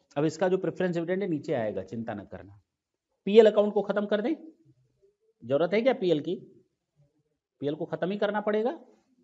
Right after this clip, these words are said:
क्या करेंगे? कैपिटल रिडक्शन अकाउंट डेबिट to पीएल। डेबिट को खत्म करने के लिए क्या करना पड़ेगा? पीएल को हटा दें। अब तो इसको रखने से कोई फायदा है नहीं। अभी भी बीमार रहना चाहते हो क्या?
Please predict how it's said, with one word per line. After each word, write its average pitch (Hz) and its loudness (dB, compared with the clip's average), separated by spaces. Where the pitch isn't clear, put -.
क्या 156 0
करेंगे? 175 -2
कैपिटल 175 2
रिडक्शन 180 0
अकाउंट 156 0
डेबिट 151 0
to 175 -4
पीएल। 220 4
डेबिट 160 4
को 180 0
खत्म 175 0
करने 175 -2
के 180 -2
लिए 175 0
क्या 170 -2
करना 175 -6
पड़ेगा? 180 -4
पीएल 143 -2
को 156 0
हटा 151 0
दें। 247 -2
अब 127 -8
तो 156 4
इसको 151 -2
रखने 156 0
से 165 -6
कोई 170 -2
फायदा 170 2
है 165 0
नहीं। 185 -2
अभी 160 2
भी 202 0
बीमार 180 4
रहना 165 4
चाहते 156 0
हो 147 2
क्या? 165 -2